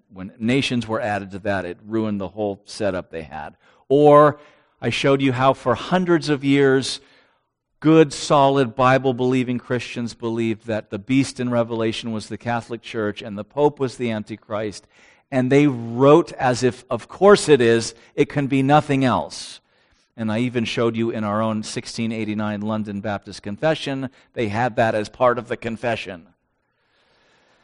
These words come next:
So, the illustration I used on how we are to read this chapter last time was like bifocal lenses.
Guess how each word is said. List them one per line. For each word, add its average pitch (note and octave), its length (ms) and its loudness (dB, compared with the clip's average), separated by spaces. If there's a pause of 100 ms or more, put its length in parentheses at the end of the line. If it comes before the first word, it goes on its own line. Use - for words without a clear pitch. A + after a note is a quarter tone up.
(1600)
So, D3+ 580 4 (440)
the C#3+ 260 2
illustration F3+ 720 2
I E3+ 80 2
used C3 380 0
on A#2 100 0
how C#3 280 -2
we E3 180 4
are D3+ 100 4
to C#3+ 160 -6
read C3+ 260 0
this C3 180 0
chapter A2+ 540 -4
last A2 320 -4
time G#2+ 280 -4
was G#2 200 -8
like G#2 280 -6
bifocal C3 760 0
lenses. A2 800 -2